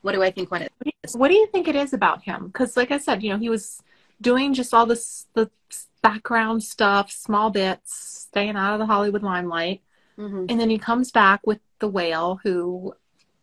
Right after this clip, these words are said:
Speaker 2: I mean, you got the, the director, Darren, amazing.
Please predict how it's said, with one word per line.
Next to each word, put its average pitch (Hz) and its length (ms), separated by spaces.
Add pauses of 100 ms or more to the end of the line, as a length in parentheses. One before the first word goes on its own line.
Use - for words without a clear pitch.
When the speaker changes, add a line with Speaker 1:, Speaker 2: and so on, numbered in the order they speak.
(160)
Speaker 2:
I 220 60
mean, 202 240
you 202 100
got 196 240 (160)
the, - 140 (160)
the 202 80
director, 202 440
Darren, 165 540 (320)
amazing. 180 580